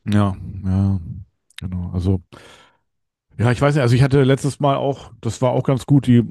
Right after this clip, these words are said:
immer so mit diesen Instax-Kameras fotografiert und das Foto gleich mitgegeben, das ist natürlich auch schon gut, ne? Nur, ähm, allein reicht das, äh, auch nicht unbedingt, ne? Und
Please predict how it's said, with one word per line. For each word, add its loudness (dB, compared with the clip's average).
immer 2
so 4
mit 2
diesen -2
Instax-Kameras 0
fotografiert 2
und 2
das -14
Foto 0
gleich 2
mitgegeben, 0
das 2
ist 0
natürlich 0
auch 6
schon 2
gut, 4
ne? 0
Nur, -6
ähm, -10
allein 0
reicht 0
das, -6
äh, -14
auch -8
nicht -10
unbedingt, -12
ne? -14
Und -14